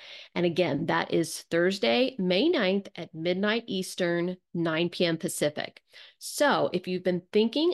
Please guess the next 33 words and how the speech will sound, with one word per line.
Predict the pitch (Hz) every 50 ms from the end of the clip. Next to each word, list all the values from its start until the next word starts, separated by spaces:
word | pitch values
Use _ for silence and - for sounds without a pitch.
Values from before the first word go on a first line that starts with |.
| -
about | - 220 196 185 196 202 - 196
joining | - 190 180 175 170 170 165 165 165 170 - -
Families | 143 143 147 156 175 196 226 233 233 -
Fly | - 220 220 226 233 240 240 240 -
Free, | - 175 160 156 147 147 147 147 - _ _ _ _
now | 180 170 175 175 180 175 180 185 190 202 202
is | - 196 196 196
the | - 202
time | 202 - - 175 165 165 170 165
to | 160 - -
do | 151 147 165 156 156
it. | 147 - - - - - - - _ -
If | 196 202 -
you | 185 185 180
want | 185 180 180 -
to | - - -
change | - - - - 226 233 247 262 269 269 269 269
the | 277 254
way | 226 226 220 214
your | 220 208 190 185 185
family | 185 - 185 175 175 180 175 165 - 165
is | 165 -
traveling, | - - - 151 143 160 165 180 185 185 185 190 190 196 - - - - _
if | - - 226
you | 214 214
want | 208 208 208
to | 208 190
travel | - - - - 185 190 190 180 175 165 165
more | 165 165 170 170 175 175 180 190 208 233 254 262 -
and | 208 180 175
do | 165 185 190 180
it | - - -
affordably, | - 190 - - - - 170 175 185 190 214 208 214 226 233 240 247 247 254 247